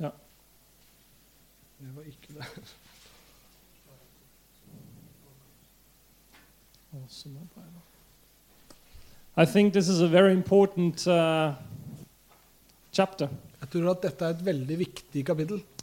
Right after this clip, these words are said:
Speaker 1: And we can read it together.
Speaker 2: Vi skal lese det sammen.
Speaker 1: Um, I will read it in English, and you can, uh, read it in Norwegian, because there's some difference, which I will come to.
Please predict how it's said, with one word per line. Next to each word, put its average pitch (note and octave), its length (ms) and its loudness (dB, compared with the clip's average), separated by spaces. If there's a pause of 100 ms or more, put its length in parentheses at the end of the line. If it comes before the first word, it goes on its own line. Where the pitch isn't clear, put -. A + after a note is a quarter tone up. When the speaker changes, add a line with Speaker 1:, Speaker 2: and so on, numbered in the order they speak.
(220)
Speaker 1:
And D#3 160 0
we D3+ 100 4
can D#3 200 2 (100)
read F3+ 180 8
it D#3+ 100 0
together. D#3+ 460 4 (260)
Speaker 2:
Vi C#3+ 100 -6
skal E3+ 160 -4
lese D3 260 -2
det C3+ 80 -6
sammen. B2 240 -14 (680)
Speaker 1:
Um, D#3 540 2
I D#3+ 80 4
will F#3 140 6
read G#3 160 6
it F#3+ 80 0
in F#3+ 100 0
English, F#3+ 600 0
and D#3+ 200 -6
you D#3+ 240 -4
can, D#3+ 340 -6
uh, D3+ 300 -6 (340)
read D3+ 180 -6
it C#3+ 120 -8
in D3 120 -8
Norwegian, C#3+ 400 -4
because C3+ 400 -2
there's C#3 200 -4
some D#3 200 0
difference, D3 640 -6
which C#3 220 -12
I - 20 -10
will C3+ 180 -12
come C#3+ 160 -8
to. C3 120 -12